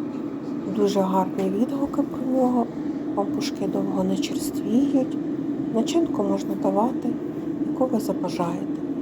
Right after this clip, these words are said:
Отже, до двісті тридцять приблизно грам води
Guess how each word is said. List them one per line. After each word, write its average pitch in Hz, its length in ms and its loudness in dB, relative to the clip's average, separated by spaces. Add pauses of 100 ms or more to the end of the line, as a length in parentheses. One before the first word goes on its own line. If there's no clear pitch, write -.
(340)
Отже, 214 360 0 (340)
до 254 60 0
двісті - 460 0
тридцять - 480 0
приблизно 202 520 0
грам 196 380 0
води 208 320 0